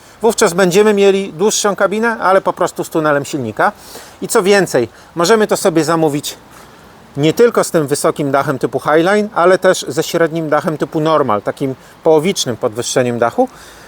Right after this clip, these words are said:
To też możemy otrzymać w wersji,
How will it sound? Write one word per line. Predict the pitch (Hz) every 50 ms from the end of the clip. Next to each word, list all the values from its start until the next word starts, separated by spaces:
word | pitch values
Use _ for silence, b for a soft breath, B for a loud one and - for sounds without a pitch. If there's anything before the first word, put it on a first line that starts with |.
| B B B B B - - - - - -
To | 247 -
też | - - 220 226 208 - - - -
możemy | - 165 165 151 185 175 170 170 175
otrzymać | - 151 - - - 180 160 156 151 143 - - - B B B B B B -
w | 123
wersji, | 113 123 135 151 156 151 - - - 156 147 143